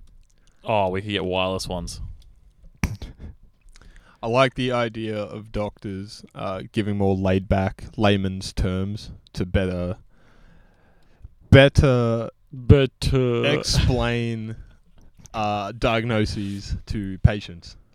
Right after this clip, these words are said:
Speaker 2: perhaps. You know, instead of, you know, the average fat bloke walks in and is told, "Your arteries aren't working." Might go over their head 'cause they don't really un-,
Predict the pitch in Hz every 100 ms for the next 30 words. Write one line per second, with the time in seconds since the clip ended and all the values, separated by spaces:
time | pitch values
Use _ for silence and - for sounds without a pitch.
0 | - 90 87 - - - - - _ -
1 | 98 117 - - 123 - 135 120 104 -
2 | _ - - - - 95 - _ _ _
3 | _ - 127 123 113 107 - - _ _
4 | - _ _ _ - - 117 - 110 110
5 | 101 113 110 - 110 101 101 95 101 -
6 | 117 104 113 95 92 104 - - - -
7 | - - - 113 117 110 104 98 95 95
8 | 95 90 95 92 - - - 165 160 120
9 | 113 117 107 101 95 95 95 - - -
10 | 101 - - - 104 98 104 98 101